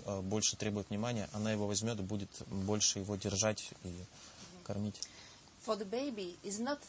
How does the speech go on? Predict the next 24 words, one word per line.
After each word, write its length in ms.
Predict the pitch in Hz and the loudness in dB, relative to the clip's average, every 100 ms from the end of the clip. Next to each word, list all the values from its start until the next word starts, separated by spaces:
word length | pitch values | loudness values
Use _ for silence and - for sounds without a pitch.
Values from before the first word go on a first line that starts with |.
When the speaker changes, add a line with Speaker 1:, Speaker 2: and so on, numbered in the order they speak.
| - | -8
Speaker 2:
thinking 360 | 226 214 214 190 | -6 -4 -4 -4
exactly, 500 | 175 180 214 - 170 | -6 -4 -6 -4 -6
he's 140 | 160 | -4
not 140 | 190 190 - | -6 -8 -6
conscious. 480 | 220 214 - 147 - - - - - - | -6 -2 -2 -4 -8 -14 -20 -20 -18 -8
He's 140 | 202 - - - - - | -8 -8 -8 -8 -8 -8
just 300 | 180 247 240 - | -2 0 0 0
feeling, 320 | 226 214 196 190 | -2 -2 -6 -4
"Oh, 220 | 233 196 | 0 0
when 200 | 202 277 | -2 -2
I'm 180 | 254 226 - | -2 -4 -4
ill, 260 | 180 165 196 - - | -2 -2 -6 -16 -10
when 140 | - 214 | -2 0
I 100 | 220 | 0
feel 260 | - 233 | -2 -4
bad, 360 | 196 180 165 185 - - 208 | -2 0 0 -2 -8 -10 -2
my 140 | 208 | 0
mother 340 | 214 220 208 190 | 0 -2 -2 -6
is 180 | 190 175 | -4 -4
near 280 | 190 202 190 | -2 -2 -2
me." 160 | 170 135 - - - - - - - - | -4 -6 -10 -18 -20 -18 -14 -14 -12 -2
Speaker 1:
А 320 | 117 110 113 | 2 4 2
для 280 | 117 117 120 | 0 2 4
ребёнка, 500 | 120 143 123 120 | 4 4 4 2